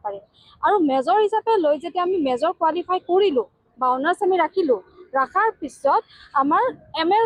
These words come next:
কাৰণে যেতিয়া আমাৰ পৰীক্ষা হৈছিল, তাতো আমাৰ হিন্দীৰ এখন এণ্ট্ৰেন্স পেপাৰ হৈছিল তেজপুৰ ইউনিভাৰ্চিটিত। আহ, যেতিয়া মানে হিন্দীৰ এখন এণ্ট্ৰেন্স পেপাৰ হৈছিল,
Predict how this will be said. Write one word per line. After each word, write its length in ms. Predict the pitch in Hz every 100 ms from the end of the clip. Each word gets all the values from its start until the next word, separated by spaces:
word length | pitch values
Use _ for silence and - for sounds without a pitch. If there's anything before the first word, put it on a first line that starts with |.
| 415
কাৰণে 340 | 370 370 370
যেতিয়া 260 | 311 - 320
আমাৰ 140 | 339
পৰীক্ষা 340 | 330 302 - 285
হৈছিল, 180 | 392 -
তাতো 160 | 277 339
আমাৰ 180 | 349 427 -
হিন্দীৰ 260 | 269 277 339
এখন 200 | 339 403 311
এণ্ট্ৰেন্স 300 | 254 349 -
পেপাৰ 200 | 277 - 277
হৈছিল 260 | 220 - - - - - - -
তেজপুৰ 280 | 311 320 349
ইউনিভাৰ্চিটিত। 540 | 339 311 269 - 285 539 _ - -
আহ, 200 | 277 277
যেতিয়া 320 | 269 294 339 330
মানে 180 | 339 370 311
হিন্দীৰ 240 | 277 359
এখন 220 | 359 403 381 -
এণ্ট্ৰেন্স 380 | 285 277 - 403 622
পেপাৰ 220 | 392 359 330
হৈছিল, 300 | 247 311